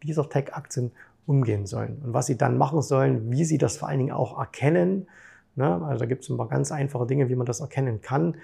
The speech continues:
Das ist also keine Raketenwissenschaft. Und, äh, übrigens, Fun Fact, ich war gestern Abend mit jemand essen, mit, mit einem Freund von mir und, äh, der hatte seinen, seinen Neffen dabei, ne? Äh, Edwin, liebe Grüße an dieser Stelle.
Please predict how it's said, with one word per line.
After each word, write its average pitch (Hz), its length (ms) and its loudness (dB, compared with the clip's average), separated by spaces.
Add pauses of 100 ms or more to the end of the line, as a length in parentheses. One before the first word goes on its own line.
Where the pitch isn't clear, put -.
(240)
Das - 80 -18
ist 143 40 -8
also 113 140 -4
keine 127 280 -4
Raketenwissenschaft. 139 1000 0 (460)
Und, 123 380 0
äh, 123 200 -2 (120)
übrigens, 131 300 0
Fun 151 200 2
Fact, 135 220 2
ich - 100 -8
war 135 80 4
gestern 127 240 0
Abend 135 140 0
mit 127 100 0
jemand 123 220 -2
essen, 151 320 -2 (340)
mit, 135 240 0
mit 127 240 -2
einem 127 300 -2
Freund 143 300 2
von 139 120 0
mir 147 200 4
und, 131 240 -2
äh, 123 140 0
der 120 120 2
hatte 127 180 2
seinen, 123 400 0 (480)
seinen 120 300 2
Neffen 143 240 0
dabei, 127 500 2
ne? 123 680 -2
Äh, 156 60 -4
Edwin, 131 320 2
liebe 123 180 2
Grüße 139 340 2
an 131 120 2
dieser 120 200 0
Stelle. 143 360 2